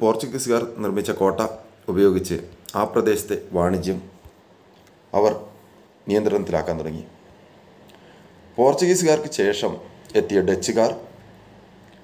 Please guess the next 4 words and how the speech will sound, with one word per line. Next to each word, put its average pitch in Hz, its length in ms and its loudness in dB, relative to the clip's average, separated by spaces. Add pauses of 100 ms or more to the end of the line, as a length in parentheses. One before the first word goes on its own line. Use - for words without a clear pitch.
(200)
കണ്ണൂർ 117 280 0
കോട്ട 110 180 2
പിടിച്ചെടുത്തു. 85 400 -10 (1000)
ഡച്ചുകാരും 107 460 2